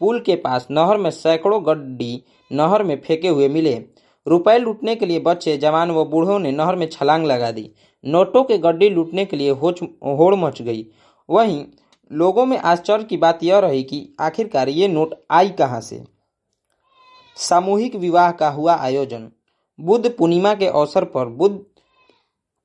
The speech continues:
सभी जाति व धर्म के लोगों के लिए निःशुल्क सामूहिक विवाह समारोह कुशवाहा सभा भवन के अध्यक्ष श्री रविंदर प्रसाद सिंह की अध्यक्षता में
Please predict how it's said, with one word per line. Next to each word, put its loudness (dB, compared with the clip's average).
सभी 0
जाति 0
व -2
धर्म -2
के -2
लोगों 2
के -4
लिए -2
निःशुल्क -4
सामूहिक -4
विवाह 2
समारोह 0
कुशवाहा 0
सभा 0
भवन -4
के -6
अध्यक्ष -2
श्री 2
रविंदर 2
प्रसाद 0
सिंह -6
की -6
अध्यक्षता 0
में -6